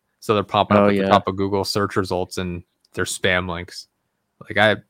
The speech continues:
Speaker 1: I don't have examples specifically, but, like, using Facebook as an example, you type in Facebook into Google and you click on the top Facebook link,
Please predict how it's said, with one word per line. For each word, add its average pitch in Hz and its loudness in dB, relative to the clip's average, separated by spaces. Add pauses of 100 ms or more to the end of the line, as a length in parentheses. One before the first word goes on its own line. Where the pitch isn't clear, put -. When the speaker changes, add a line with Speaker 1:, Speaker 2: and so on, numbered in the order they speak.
(160)
Speaker 1:
I 113 0
don't 101 0
have 92 -2
examples 90 -6
specifically, 92 -6
but, 87 -2
like, 90 -6 (500)
using 104 -4
Facebook 101 -4
as 90 -4
an 90 -6
example, 92 -4
you 95 -2
type - -4
in 87 -6
Facebook 110 -4
into 95 -4
Google 101 -2
and 90 -8
you 92 -8
click - -4
on 98 -2
the 92 -6
top - 0
Facebook 98 -4
link, 92 -8